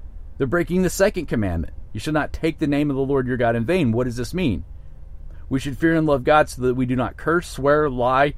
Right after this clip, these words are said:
use witchcraft, or deceive by his name,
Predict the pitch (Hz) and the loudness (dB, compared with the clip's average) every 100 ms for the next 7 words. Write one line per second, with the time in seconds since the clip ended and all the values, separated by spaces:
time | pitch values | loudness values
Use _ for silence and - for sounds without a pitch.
0 | - - - 120 156 123 131 143 - 117 | -12 -16 -8 -4 -2 0 -2 -2 -2 0
1 | 110 151 - - - - - - - - | 2 0 -4 -14 -16 -16 -14 -14 -12 -12
2 | - - - - - - 135 127 - 190 | -12 -12 -12 -10 -8 -6 -4 -4 -2 2
3 | 220 160 120 117 101 107 110 117 | 4 4 2 0 -2 -2 -2 -2